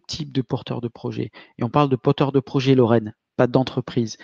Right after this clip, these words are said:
Donc ça veut dire qu'effectivement, si vous n'êtes pas immatriculé, vous avez la possibilité de lancer une campagne de financement participatif. Un positionnement de proximité, on mobilise les habitants près de chez vous pour soutenir votre projet. C'est du développement local. C'est aussi, euh, la raison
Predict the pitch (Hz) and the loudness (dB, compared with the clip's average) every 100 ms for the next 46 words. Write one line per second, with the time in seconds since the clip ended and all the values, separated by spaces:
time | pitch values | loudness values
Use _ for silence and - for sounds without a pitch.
0 | - _ 98 120 101 - 127 - 127 - | -20 _ -12 -10 -8 -8 -8 -8 -8 -10
1 | 110 - 127 - 143 104 - 143 131 113 | -12 -14 -12 -12 -10 -10 -6 -4 -4 -6
2 | - - 110 131 120 110 113 104 - 110 | -10 -10 -8 -6 -6 -4 -4 -4 -6 -6
3 | - 107 - 127 113 113 113 110 101 110 | -8 -8 -2 -2 -2 -4 -8 -8 -6 -4
4 | 110 104 113 101 - 107 - - - 110 | -4 -6 -10 -12 -12 -10 -10 -12 -14 -10
5 | - - - - _ - - - - - | -10 -10 -20 -20 _ -18 -14 -14 -14 -20
6 | _ - 165 175 156 147 147 147 139 - | _ 2 4 8 6 6 4 4 2 -2
7 | - - 131 127 - 156 - - - 139 | -6 -4 -2 2 6 6 4 -6 0 4
8 | 147 135 139 131 131 131 123 127 123 - | 6 8 6 6 8 8 6 0 -2 -2
9 | 123 - 120 135 147 127 - - - - | -4 -2 -4 -4 -6 -8 -10 -10 -12 -4
10 | 135 135 123 120 - 123 - 113 110 107 | 0 0 0 -4 -4 -10 -8 -8 -6 -8
11 | 104 104 139 127 131 135 127 120 - 117 | -12 0 0 2 -2 0 0 0 0 -2
12 | - - _ - 156 143 - 147 139 - | -4 -20 _ 2 6 6 4 -2 -2 -10
13 | _ _ - 120 123 123 110 110 123 | _ _ -4 0 4 4 2 0 -4